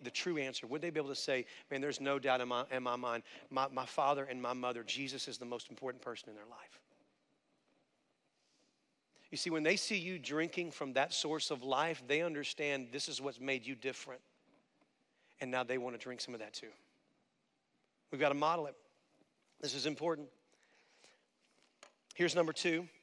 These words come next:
So help them see Jesus as the source of blessed life. Number two, show them how to encounter Jesus' presence in their daily life. Show them how to encounter Jesus' presence in their daily life. So one, the first one is knowing where to get it.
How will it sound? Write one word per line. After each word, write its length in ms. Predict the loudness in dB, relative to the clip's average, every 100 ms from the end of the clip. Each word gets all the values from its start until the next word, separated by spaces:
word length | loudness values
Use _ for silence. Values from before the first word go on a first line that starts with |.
| _ -10
So 300 | 2 2 4
help 260 | 8 8 8
them 160 | 4
see 180 | 4 0
Jesus 420 | 2 2 2 0
as 100 | 0
the 60 | 0
source 300 | 2 2 2
of 80 | 2
blessed 260 | 4 6
life. 220 | 6 6 6 -4 -18 -18 -18 -20 _ -12
Number 220 | 6 6 6
two, 320 | 4 4 6
show 400 | 4 10 10 10
them 220 | 8 6
how 180 | 10 10
to 100 | 10
encounter 420 | 2 6 6 6
Jesus' 540 | 2 0 2 0 -2
presence 500 | -2 4 6 6 0
in 80 | 2
their 100 | 2
daily 260 | 4 4 6
life. 260 | 4 2 -4 -18 -20 _ -20 -20 -16 0
Show 260 | 8 10
them 120 | 10
how 220 | 8 10 10
to 100 | 8
encounter 500 | 0 6 8 8 6
Jesus' 500 | 2 0 0 0 0
presence 420 | 4 4 4 0
in 60 |
their 80 | 2
daily 220 | 4 6
life. 220 | 8 8 6 -2 -14 -4
So 200 | 6 6
one, 400 | 10 12 12 10
the 80 | 8
first 280 | 8 8
one 120 | 6 4
is 100 | 6
knowing 300 | 8 8 8
where 120 | 8
to 80 | 8
get 240 | 8 8
it. 220 | 8 2